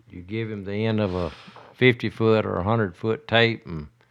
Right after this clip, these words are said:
you pull it tight, and he'd walk towards you. And I told him, I said, "Boy, you do that one more time, I'm gonna fire you, take you to the shop and fire you." He wouldn't hold it still and let it stretch. He would, uh, walk towards you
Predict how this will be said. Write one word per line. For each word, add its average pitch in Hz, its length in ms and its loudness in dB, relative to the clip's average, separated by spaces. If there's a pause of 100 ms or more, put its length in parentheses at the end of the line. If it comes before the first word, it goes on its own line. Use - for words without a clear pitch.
(440)
you - 60 -14
pull 117 300 0
it - 160 -8
tight, 120 360 4
and - 120 -12
he'd 104 220 -8
walk 98 380 -4
towards 104 460 -2
you. 90 80 -10
And 90 140 -6
I 92 80 -6
told 104 300 -4
him, 95 160 -6
I 85 100 -6
said, 92 160 -12
"Boy, 101 240 -2
you 98 140 -6
do 101 260 -4
that 101 180 -4
one 101 140 -2
more 98 220 -2
time, 104 440 -2
I'm 85 120 -6
gonna 80 140 -10 (100)
fire 104 280 2
you, 98 200 -6 (380)
take 110 180 2
you 101 80 -8
to 101 120 -6
the 87 60 -10
shop 110 460 2
and 95 100 -16
fire 110 400 4
you." 101 240 -2 (1200)
He 101 120 -2
wouldn't 107 340 2
hold 113 400 4
it - 100 -8 (440)
still 107 640 2
and 87 140 -2
let 104 140 0
it - 120 -14
stretch. - 500 0
He 98 180 -6
would, 90 440 -14
uh, 92 240 -14 (520)
walk 107 360 -4
towards 113 360 -2
you 92 100 -4